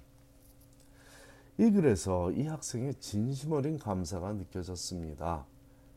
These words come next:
기분이 좋아졌던 것이 사실이죠. 바로 진실된 글의 힘이라고 믿습니다. 이런 학생이 의대에 가면 좋겠다는 생각이 듭니다. 알고자 하는 내용을 제대로 질문할 줄 아는 점,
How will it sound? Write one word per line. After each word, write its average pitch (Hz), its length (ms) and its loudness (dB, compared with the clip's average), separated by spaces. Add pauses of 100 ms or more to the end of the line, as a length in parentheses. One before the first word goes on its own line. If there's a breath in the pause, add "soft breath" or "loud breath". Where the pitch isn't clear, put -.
(220 loud breath)
기분이 95 400 0
좋아졌던 127 520 2
것이 82 180 -6
사실이죠. 80 800 -8 (960 loud breath)
바로 85 360 -2 (140)
진실된 104 1120 0 (120)
글의 101 400 -2
힘이라고 95 800 -4
믿습니다. 80 760 -6 (800 loud breath)
이런 160 240 4
학생이 127 540 0
의대에 98 380 0
가면 92 300 -4
좋겠다는 110 580 -6
생각이 87 460 -8
듭니다. 90 600 -6 (340)
알고자 98 540 0
하는 120 200 -2
내용을 107 400 0
제대로 95 440 -4
질문할 107 560 -2
줄 127 240 -6
아는 90 360 -4
점, 76 200 -4